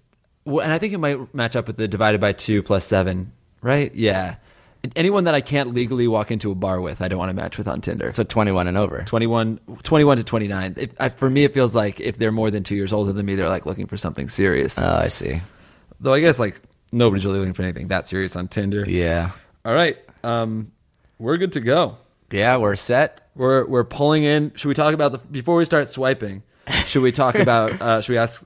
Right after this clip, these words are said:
Speaker 1: uh, should we do a question?
Speaker 2: Oh, yeah. Let's ask a question, and then while we answer it, uh, either you or I can take turns swiping.
Speaker 1: Right. Before, I'm just gonna, this is, number one, I'm just gonna swipe this girl right now. R-, her name is Rita. She's twenty-four. I can say their names. It's just first names, right?
Speaker 2: Sure, I guess.
Speaker 1: Her name, we'll call her,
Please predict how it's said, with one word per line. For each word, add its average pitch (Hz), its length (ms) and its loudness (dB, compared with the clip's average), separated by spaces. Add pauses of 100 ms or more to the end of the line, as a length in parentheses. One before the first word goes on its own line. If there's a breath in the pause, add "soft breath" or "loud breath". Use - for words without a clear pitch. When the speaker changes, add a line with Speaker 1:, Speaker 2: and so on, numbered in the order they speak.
(120)
Speaker 1:
uh, - 60 -14 (400)
should - 140 -8
we 117 100 0
do 113 240 -2
a 104 60 0
question? 180 580 0
Speaker 2:
Oh, 107 180 6
yeah. 101 300 4
Let's 113 220 0
ask 139 220 2
a - 40 -18
question, 113 320 0
and 104 80 -2
then 104 160 -2
while 101 220 6
we 95 100 2
answer 92 380 -2
it, 78 160 -4
uh, 78 320 -2 (180)
either 95 220 0
you 92 240 0
or 87 100 0
I 80 120 -2
can 76 180 -10
take 87 180 -6
turns 73 240 -4
swiping. 73 520 -2
Speaker 1:
Right. - 120 -14
Before, 131 300 2
I'm 151 80 4
just 175 120 2
gonna, 170 160 2 (160)
this 160 240 2
is, 135 220 -2 (100)
number 160 260 0
one, 131 260 0
I'm 117 80 -2
just 120 160 -4
gonna 120 100 -2
swipe 113 260 -2
this 110 140 -4
girl 107 180 -2
right 101 200 -4
now. 101 400 -4 (280 loud breath)
R-, 123 260 -2
her 139 120 2
name 127 180 2
is 98 140 -4
Rita. 156 460 2 (220)
She's 113 240 -6
twenty-four. 135 600 0
I 196 60 2
can 226 100 2
say 127 100 2
their 104 120 0
names. 98 180 -4
It's 143 80 -8
just 147 180 -2
first - 240 -6
names, 104 280 -4
right? 123 200 0
Speaker 2:
Sure, - 320 0
I 113 160 2
guess. 113 340 -4
Speaker 1:
Her 151 80 2
name, 175 280 2
we'll 170 120 2
call 196 300 2
her, 160 260 2